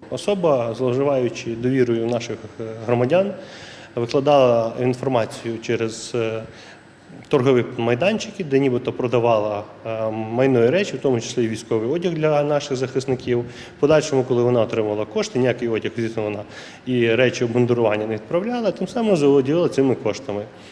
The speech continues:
Крім того, знаючи, що його, можливо, викриють, він нач-, е, вирішував додатково, е, нові схеми, при яких він втручався і в електронну обчислювальну техніку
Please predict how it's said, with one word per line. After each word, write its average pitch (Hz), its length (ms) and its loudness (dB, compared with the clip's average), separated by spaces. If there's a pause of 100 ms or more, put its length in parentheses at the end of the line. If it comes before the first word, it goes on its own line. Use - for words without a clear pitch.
(100)
Крім 233 180 0
того, 180 400 2 (640)
знаючи, 147 380 2
що 127 200 0
його, 123 240 4
можливо, 123 380 2
викриють, 185 540 0
він 175 220 4
нач-, 127 260 0 (120)
е, 123 40 4 (180)
вирішував 127 520 -2 (100)
додатково, 175 520 -2 (460)
е, 113 300 2 (500)
нові 151 280 6
схеми, 147 680 2
при 160 140 -4
яких 160 440 -4
він 135 200 4 (360)
втручався 131 760 0
і 127 220 0
в 120 100 0
електронну 127 360 0
обчислювальну 170 480 -2
техніку 143 680 -2